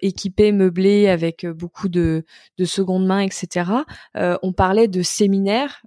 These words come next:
euh, donc à la journée, avec des entreprises qui viennent travailler, et cetera. Euh, sur ce, ce mobilier-là, vous avez réussi à faire, euh, euh, des, euh, des salles, euh, entièrement, euh, euh,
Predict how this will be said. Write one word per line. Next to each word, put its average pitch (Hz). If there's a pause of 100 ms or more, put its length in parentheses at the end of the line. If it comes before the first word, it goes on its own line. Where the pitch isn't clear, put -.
euh, 170
donc 165
à 165
la 165
journée, 202
avec 170
des 165
entreprises 190
qui -
viennent 165
travailler, 165
et 185
cetera. 175 (420)
Euh, 175
sur -
ce, 175
ce -
mobilier-là, 196
vous 220
avez 180
réussi 185
à 247
faire, 226
euh, 190 (420)
euh, 175
des, 170
euh, 160
des 175
salles, 214
euh, 170
entièrement, 190
euh, 170 (440)
euh, -